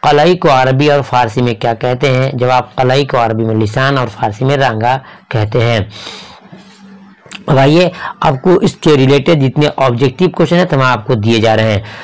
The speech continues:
सवाल नंबर बारह में है कि सैयद सुलेमान नदवी कब पैदा हुए? जी स्टूडेंट, सैयद सुलेमान नदवी कब पैदा हुए? विकल्प देख सकते हैं, अलिफ में अठारह सौ चौरासी, और बी में अठारह सौ पचासी,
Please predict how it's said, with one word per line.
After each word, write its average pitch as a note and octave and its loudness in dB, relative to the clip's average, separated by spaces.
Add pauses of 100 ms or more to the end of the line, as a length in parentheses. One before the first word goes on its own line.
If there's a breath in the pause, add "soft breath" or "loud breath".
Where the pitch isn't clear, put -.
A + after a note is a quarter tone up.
(180 loud breath)
सवाल D3 2
नंबर F#3 2
बारह F3+ 2
में F3 2
है F3 2
कि E3+ 0
सैयद D3 2
सुलेमान C#3+ 2
नदवी C3 2 (220)
कब D3 0
पैदा A#2 0
हुए? A2 2 (300 loud breath)
जी B2 2
स्टूडेंट, D3+ 0 (400 loud breath)
सैयद D#3+ 2
सुलेमान C#3 2
नदवी B2 2 (140)
कब D3+ 0
पैदा A#2+ 2
हुए? A#2+ 2 (340 loud breath)
विकल्प A#2+ 0
देख A#2+ 0
सकते C#3 -4
हैं, D#3 0
अलिफ B2+ -2
में B2+ 0
अठारह A#2 -2
सौ A#2 -4
चौरासी, C3+ 0 (300 loud breath)
और B2+ 0
बी C3 0
में B2+ 2
अठारह A#2 0
सौ A#2 -4
पचासी, C3+ 0